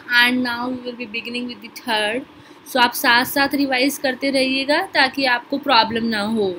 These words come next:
ठीक है बच्चों? ताकि आप अच्छे से test दे पाएँ और अच्छे से score ले-, कर पाएँ, ठीक है? सब chapters के आपके test होंगे तो आपको chapters के बीच बीच में से पढ़ना है, जैसे आपको पढ़ाया जा रहा है ना वैसे ही आपको पढ़ना है। So today we will start with the third chapter।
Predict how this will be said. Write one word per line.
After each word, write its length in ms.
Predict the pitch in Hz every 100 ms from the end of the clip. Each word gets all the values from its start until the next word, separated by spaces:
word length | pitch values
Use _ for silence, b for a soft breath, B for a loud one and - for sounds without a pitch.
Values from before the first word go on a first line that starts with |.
| -
ठीक 220 | 233 220
है 100 | 302
बच्चों? 400 | 349 - 415 339 208 B B B B
ताकि 320 | 247 233 - 269
आप 280 | 254 247 269
अच्छे 400 | 233 247 - 262
से 80 | 277
test 320 | 262 240 233
दे 120 | 233 214
पाएँ 160 | 220 240
और 80 | 311
अच्छे 280 | 294 - 320
से 100 | 302 294
score 380 | - 226 214
ले-, 120 | 202 180
कर 160 | 196 180 -
पाएँ, 240 | 165 160 175 -
ठीक 160 | 233
है? 60 | 339
सब 260 | 330 240 -
chapters 420 | 277 220 - 240 -
के 100 | 262
आपके 280 | 220 - 240
test 340 | 220 226 -
होंगे 260 | 214 247 320
तो 120 | 311
आपको 320 | 247 226 262
chapters 480 | - 240 214 240 247
के 100 | 269
बीच 320 | 220 277 294
बीच 260 | - 214 -
में 80 | 208
से 140 | 208
पढ़ना 340 | - 165 180 233
है, 160 | 226
जैसे 360 | 208 233 226 262
आपको 280 | 220 - 247
पढ़ाया 480 | 233 233 233 208 233
जा 260 | 226 208
रहा 120 | 208 220
है 140 | 262
ना 120 | 427 453 - B B B
वैसे 320 | 240 247 - 269
ही 140 | 240
आपको 320 | 190 175 202
पढ़ना 360 | 180 175 170 185
है। 140 | 165 - B B B -
So 180 | 262
today 280 | 247 247 269
we 120 | 269
will 120 | 269 -
start 360 | 269 233 240
with 100 | 240
the 100 | 247
third 300 | 269 254 254
chapter। 500 | 302 240 220 - 269